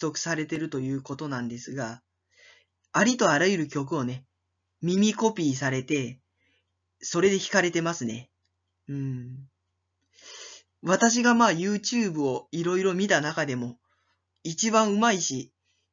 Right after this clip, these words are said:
うん、一番本当にいいなって思いましたね。うん。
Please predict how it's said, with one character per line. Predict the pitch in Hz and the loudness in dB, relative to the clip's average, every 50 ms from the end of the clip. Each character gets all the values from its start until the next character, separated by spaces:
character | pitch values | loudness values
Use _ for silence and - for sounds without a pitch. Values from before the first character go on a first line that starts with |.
| _ _ _ _ _ _ - | _ _ _ _ _ _ -14
う | - 156 | -12 -10
ん、 | 151 151 147 139 135 131 135 | -8 -8 -8 -8 -8 -10 -10
一 | 151 165 - 214 208 | -10 -6 -4 -2 2
番 | 202 220 220 214 208 - _ _ _ _ _ - | 4 4 4 2 0 -6 _ _ _ _ _ -16
本 | 175 185 208 220 220 | -10 -8 -6 -6 -6
当 | 202 220 214 | -4 -4 -2
に | 208 208 214 220 | -2 0 0 0
い | 214 | 0
い | 196 | 0
な | 170 147 160 | 0 -2 -2
っ | 160 _ | -4 _
て | - 143 | -8 -6
思 | 135 139 | -6 -4
い | 139 139 | -6 -6
ま | 139 143 | -8 -8
し | 135 | -10
た | - 120 120 | -10 -12 -10
ね。 | 131 123 123 117 _ _ _ _ _ _ _ _ _ _ _ _ | -10 -12 -12 -16 _ _ _ _ _ _ _ _ _ _ _ _
う | - 143 | -20 -18
ん。 | 139 139 143 139 139 139 135 131 127 127 135 143 | -16 -16 -16 -14 -14 -14 -14 -14 -16 -16 -18 -20